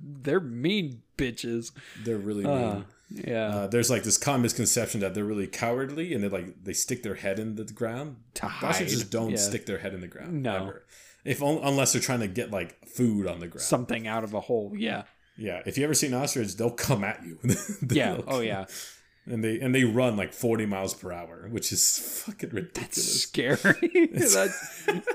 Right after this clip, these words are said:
Speaker 1: yeah, that's freaky. That's
Speaker 2: Um,
Speaker 1: freaky.
Speaker 2: before, even, like, so, around twenty, thirty thousand years ago, there were extremely large predatory birds in the jungles of Central and South America.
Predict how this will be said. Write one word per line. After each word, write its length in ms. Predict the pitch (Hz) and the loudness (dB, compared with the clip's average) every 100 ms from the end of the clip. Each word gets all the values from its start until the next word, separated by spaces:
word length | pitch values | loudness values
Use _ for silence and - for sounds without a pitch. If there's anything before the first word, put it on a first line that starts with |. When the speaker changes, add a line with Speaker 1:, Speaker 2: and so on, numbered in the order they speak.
| - | 0
Speaker 1:
yeah, 220 | 165 180 | 0 0
that's 320 | 180 180 175 | 0 0 -2
freaky. 460 | - 131 - 233 254 208 - - _ _ _ - | -8 -6 -4 -2 -4 -4 -14 -20 _ _ _ -8
That's 200 | - 123 | -2 2
Speaker 2:
Um, 280 | 120 117 113 | 4 4 2
Speaker 1:
freaky. 160 | 113 104 | -2 0
Speaker 2:
before, 500 | 131 - - 170 156 | 0 0 0 2 2
even, 320 | 185 277 262 | 2 2 2
like, 180 | 160 147 | 2 2
so, 440 | - 139 117 107 - | 4 4 2 0 -2
around 680 | 117 143 156 147 139 117 - | -2 0 0 -2 -4 -4 -6
twenty, 460 | - 143 151 143 | -4 -4 -2 -4
thirty 300 | - 135 131 | -4 -2 -2
thousand 400 | 123 123 120 107 | -2 -2 0 0
years 220 | 101 151 123 | 0 0 0
ago, 300 | 101 95 92 | 0 -2 0
there 160 | 95 | 0
were 400 | 92 117 120 110 | 0 2 2 0
extremely 760 | 120 104 - - 117 131 120 113 | -6 0 0 0 0 0 0 0
large 640 | 95 90 98 107 101 - | -4 -4 -4 -4 -4 -6
predatory 500 | - 104 101 - 113 95 | -4 -6 -4 -4 -4 -4
birds 520 | 92 92 95 90 - | -4 -4 -4 -6 -8
in 320 | 104 101 101 | -6 -6 -6
the 100 | 95 | -8
jungles 520 | 90 104 101 101 92 98 | -6 -4 -2 -2 -4 -4
of 140 | 92 | -4
Central 300 | 104 92 98 | -6 -6 -8
and 80 | 92 | -8
South 220 | 87 87 | -8 -10
America. 520 | 87 90 87 - 85 | -14 -14 -14 -16 -20